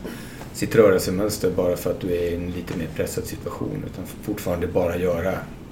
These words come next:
samma sak, få en kontinuitet i din rörelse, att den alltid är likadan. Även det så. Och du gör rätt och sitter pilen ofelbart. Men då ska du,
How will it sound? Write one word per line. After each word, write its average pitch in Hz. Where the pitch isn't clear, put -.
samma 92
sak, -
få -
en 87
kontinuitet 90
i -
din 92
rörelse, 90
att -
den 90
alltid 87
är -
likadan. 87
Även 95
det 90
så. -
Och 107
du 98
gör 92
rätt 113
och -
sitter -
pilen -
ofelbart. -
Men 95
då -
ska 95
du, 92